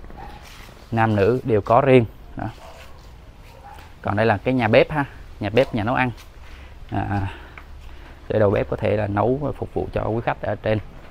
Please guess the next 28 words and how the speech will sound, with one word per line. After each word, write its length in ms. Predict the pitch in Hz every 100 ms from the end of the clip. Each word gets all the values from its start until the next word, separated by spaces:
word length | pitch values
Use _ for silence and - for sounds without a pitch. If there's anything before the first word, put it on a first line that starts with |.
| - - - - -
trên 120 | 101
sảnh. 200 | - 120 - - - - - -
Đó. 80 | - - - - - - - - -
Dùng 240 | 107 101
dịch 160 | 95 -
vụ 120 | 85
ăn 180 | 101 107
uống 140 | 104
có 160 | 120 131
đầy 100 | 104
đủ. 180 | 101 - - - - - - - - - - - - - - - - - - - - - - -
Đây 100 | 107
cái 100 | 101
lồng 140 | 110 98
chim. 260 | 113 110 101 - - - - - - - - - - - - - - - -
Và 100 | 107
lui 140 | 117 127
phía 120 | 151
sau 200 | - 139
đây 160 | 139
thì, 260 | 139 123 117
ờ, 440 | 113 113 113 117 113 - -
hai 240 | 135 139
phòng 400 | - 123 120 113
phía 140 | -
sau 200 | 156 139
đây 140 | 135
ha. 120 | 143